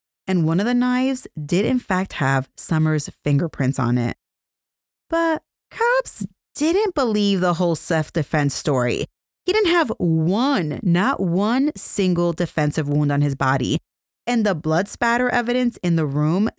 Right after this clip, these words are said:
didn't line up with what he claimed happened. The blood spatter was consistent with blunt force trauma, not choking or a nosebleed. His, quote, "confession" was inconsistent with the evidence.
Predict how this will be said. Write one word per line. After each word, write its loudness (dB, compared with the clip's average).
didn't 0
line 2
up -2
with 0
what 0
he -2
claimed 0
happened. 0
The 0
blood 0
spatter -2
was -2
consistent -2
with -2
blunt 0
force -2
trauma, 0
not 0
choking 0
or 0
a 0
nosebleed. 0
His, 2
quote, -2
"confession" 0
was 0
inconsistent -2
with 0
the -2
evidence. 0